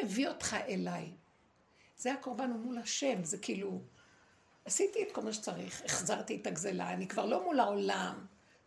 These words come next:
סידרתי את מה שפירקתי. אבל למה עוד אומרים שאני אשם? כי תמיד אתה תהיה פה אשם בתוכנית הזאת. ואם אתה, קוראים לך השם, סימן שלא יצאת מהתוכנית.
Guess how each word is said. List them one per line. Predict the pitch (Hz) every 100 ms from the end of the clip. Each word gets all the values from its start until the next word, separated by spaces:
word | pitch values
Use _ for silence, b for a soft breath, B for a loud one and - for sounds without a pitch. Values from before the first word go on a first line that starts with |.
| -
סידרתי | 392 494 494 494 392 392
את | 370
מה | 233
שפירקתי. | 233 - 202 175 - - 180 - b b b -
אבל | 190 196 - - -
למה | 226 254 427
עוד | 427 480
אומרים | - 440 440
שאני | - 466 453 453
אשם? | - - 220 214 165 - - - - -
כי | 226 -
תמיד | 320 415 508 508 508 370 -
אתה | 302
תהיה | - 247 208
פה | 196 - 175
אשם | - 85
בתוכנית | 92 - - - -
הזאת. | - - - B B B
ואם | 190 226 359 403 392 - - - - - - _
אתה, | 196 190 - 214 160 - -
קוראים | 214 - 254
לך | 349 -
השם, | 214 196 - -
סימן | 262 - 220 254
שלא | - 220 202 226
יצאת | 233 226 - - - 302 -
מהתוכנית. | - 202 180 - - - 175 - -